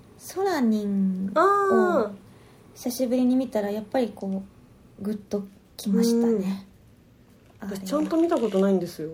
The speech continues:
Speaker 1: うん。
Speaker 2: なんか友達ん家でディーブイディー見てる間に寝ちゃったっていう。
Speaker 1: あら。
Speaker 2: そう。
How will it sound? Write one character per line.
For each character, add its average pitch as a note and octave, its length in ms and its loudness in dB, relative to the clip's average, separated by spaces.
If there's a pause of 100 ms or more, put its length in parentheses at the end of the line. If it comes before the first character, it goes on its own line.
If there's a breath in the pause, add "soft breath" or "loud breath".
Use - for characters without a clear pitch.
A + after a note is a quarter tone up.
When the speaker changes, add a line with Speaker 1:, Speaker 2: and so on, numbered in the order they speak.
(260)
Speaker 1:
う A#3 60 4
ん。 C#4 240 4
Speaker 2:
な D4+ 120 2
ん D4+ 40 -2
か D4 80 2
友 C4 140 6
達 D4 260 0
ん D4 60 0
家 D4 120 -4
で A#3+ 100 4
デ G3 120 -2
ィ - 40 2
ー G#3+ 40 -2
ブ B3 80 -2
イ A#3 40 -2
デ A#3 60 2
ィ G3+ 40 4
ー - 20 2
見 G3 100 2
て G3 80 -4
る F3 120 -2
間 E3 200 -4
に D#3+ 100 -6
寝 F3+ 140 -6
ち G3+ 100 -8
ゃ A3 40 -4
っ A3 140 -8
た A3 100 -4
っ G#3+ 40 -6
て - 260 -14
い - 20 -8
う。 - 60 -4
Speaker 1:
あ F4 80 0
ら。 D#4+ 280 0 (180)
Speaker 2:
そ C4+ 200 -8
う。 G#3 80 -8